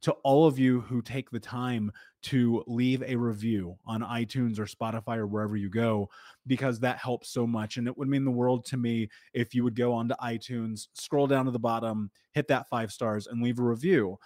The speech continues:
I would just love your honest opinion, because not only does it help the show grow, but it helps me be better at this. Not only for when I'm doing this one-on-one, but also when I have guests on, because my mission, one of my goals this year, is to turn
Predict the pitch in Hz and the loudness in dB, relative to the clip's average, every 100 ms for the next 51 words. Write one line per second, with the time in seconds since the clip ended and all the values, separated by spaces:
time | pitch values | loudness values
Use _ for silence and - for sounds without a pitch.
0 | - - 135 156 - 151 147 143 127 135 | -12 -2 0 0 0 0 2 -2 -2 -6
1 | 123 113 - 139 127 113 113 - 120 110 | -8 -12 -8 -4 -4 -4 -6 -6 -4 -4
2 | - - - 151 180 180 151 135 - 139 | -8 -20 -8 0 4 6 4 2 -2 -6
3 | - 113 - 127 110 107 107 135 139 117 | -6 -10 -4 -4 -4 -4 -2 0 0 -2
4 | - 135 - - 123 117 107 110 117 110 | -2 -2 -4 -2 -2 0 -4 -2 -2 -2
5 | 101 _ - 120 120 - 98 - - - | -4 _ -6 -4 -4 -6 -8 -8 -16 -18
6 | - - 139 151 143 143 127 123 120 117 | -18 0 4 4 2 0 0 0 0 -2
7 | 107 120 120 113 104 120 117 107 101 131 | 0 0 2 -2 -4 -6 -4 -4 -6 -4
8 | 190 165 131 131 170 - 139 123 110 - | -4 -2 0 0 -2 0 0 0 -2 -12
9 | _ 131 135 127 120 117 123 135 120 156 | _ 0 2 2 -2 -4 -4 -4 -2 -2
10 | 165 - 101 101 110 127 113 - 123 156 | -2 -6 -8 -8 -6 -8 -8 -8 -4 -2
11 | 143 131 - 127 120 117 120 123 120 135 | 0 -2 -2 -2 0 0 0 0 0 2
12 | 135 113 - 113 104 98 _ _ - 147 | 0 -4 -4 -2 -2 -4 _ _ 0 2
13 | 131 123 - 135 135 127 | 2 0 -4 -2 -2 -2